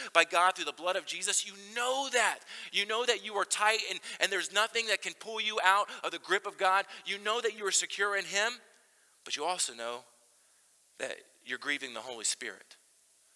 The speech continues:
That the actions that you're living out, they're breaking down the work that God wants to do in you,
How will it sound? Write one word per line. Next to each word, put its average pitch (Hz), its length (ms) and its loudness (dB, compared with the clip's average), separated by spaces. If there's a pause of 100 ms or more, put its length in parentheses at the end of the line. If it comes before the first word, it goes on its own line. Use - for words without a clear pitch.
(960)
That 123 140 -4
the 127 120 4
actions 135 500 8
that 127 220 2
you're 127 320 -2
living 131 380 0
out, 123 400 0 (680)
they're 117 160 -2 (160)
breaking 139 360 4
down 123 180 0
the 117 60 -6
work 123 240 -8
that 131 100 -14
God 117 260 0
wants 117 140 -8
to 127 80 -6
do 110 180 -8
in 123 280 -8
you, 143 160 -14